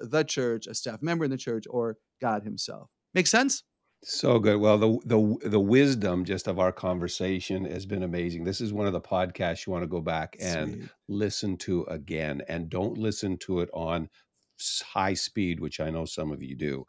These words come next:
Speaker 2: You need to listen to this one
Speaker 1: <laughs>
Speaker 2: in real time. Now, you're, you're part of a, a Celebrate Kids now. Can you tell us just a little bit of what you're doing with Celebrate Kids?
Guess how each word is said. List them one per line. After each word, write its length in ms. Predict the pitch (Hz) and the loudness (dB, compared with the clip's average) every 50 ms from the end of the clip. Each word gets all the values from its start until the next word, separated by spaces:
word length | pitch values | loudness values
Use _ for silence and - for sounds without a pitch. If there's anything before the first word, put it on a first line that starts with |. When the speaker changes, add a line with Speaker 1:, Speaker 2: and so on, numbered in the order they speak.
| - - - - _ _ | -18 -20 -20 -20 _ _
Speaker 2:
You 140 | - 104 95 | -2 2 6
need 160 | - - - | 8 8 8
to 60 | 92 | 8
listen 380 | - - 101 - 359 - - - | 4 4 6 4 4 4 4 4
to 80 | - | 4
this 200 | 87 92 87 - - - - | 4 4 4 4 2 2 2
one 200 | - - 85 80 - 339 339 - | 2 2 2 2 0 -2 -4 -6
Speaker 1:
<laughs> 160 | - _ - | -10 _ 0
Speaker 2:
in 300 | 113 107 98 95 90 82 | 0 2 2 2 2 2
real 640 | 82 87 90 90 90 92 90 85 80 78 80 - - - - _ _ _ - | 4 4 6 6 8 6 6 6 4 2 -2 -4 -8 -16 -20 _ _ _ -10
time. 420 | - - 92 78 78 76 73 78 | -6 -4 -2 0 0 0 -2 -2
Now, 80 | 80 85 | -2 -2
you're, 380 | 95 92 101 113 135 180 185 | -2 0 4 6 6 6 6
you're 180 | - 165 175 175 | 8 6 6 6
part 260 | 180 - 185 185 185 | 6 4 6 6 6
of 120 | 180 160 | 6 6
a, 60 | 151 135 | 4 4
a 300 | 131 127 120 117 113 - - - - _ | 4 4 4 4 4 2 -4 -14 -20 _
Celebrate 640 | - - - - 127 135 143 135 131 135 131 123 - | -2 0 4 6 8 8 8 8 8 8 8 6 4
Kids 440 | - - 131 120 123 127 127 123 - | -2 2 4 6 6 6 4 2 2
now. 340 | 131 123 127 127 123 127 131 | 4 4 6 8 6 6 6
Can 160 | - 120 104 | 4 2 0
you 80 | 92 90 | 0 0
tell 220 | - 127 131 139 | 2 4 4 4
us 120 | 131 - | 4 4
just 140 | - 143 123 | 0 -2 0
a 40 | 127 | 2
little 200 | 120 120 120 120 | 2 2 2 4
bit 140 | 107 120 110 | 4 4 4
of 80 | 110 | 6
what 240 | 98 104 107 104 - | 6 4 2 2 0
you're 100 | 117 104 | 0 0
doing 380 | 95 87 104 104 104 104 104 101 | 2 2 2 4 4 4 2 2
with 160 | 95 87 - | 0 -2 -2
Celebrate 500 | - - 104 104 107 101 107 104 104 - | -2 0 0 2 2 4 2 2 2 0
Kids? 460 | - 110 113 123 131 139 - - - | 0 0 0 0 0 -4 -10 -14 -16